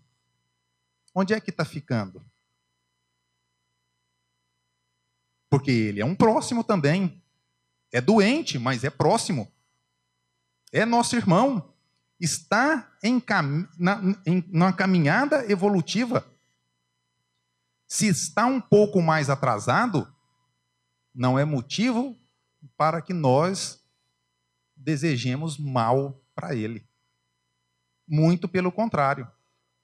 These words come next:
Nós temos que buscar transmitir para aquele irmão pensamentos positivos, pedir luz para ele, porque é o que ele precisa. Ele não precisa de mais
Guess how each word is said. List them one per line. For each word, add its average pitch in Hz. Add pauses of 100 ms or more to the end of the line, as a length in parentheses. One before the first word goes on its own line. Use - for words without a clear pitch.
(160)
Nós 160
temos 262
que -
buscar 185 (720)
transmitir 226
para 196
aquele 165
irmão 139 (680)
pensamentos 233
positivos, 226 (1500)
pedir 208
luz 220
para 143
ele, 151 (160)
porque 214
é 180
o 277
que 196
ele 151
precisa. 107 (760)
Ele 226
não 254
precisa 277
de 233
mais 180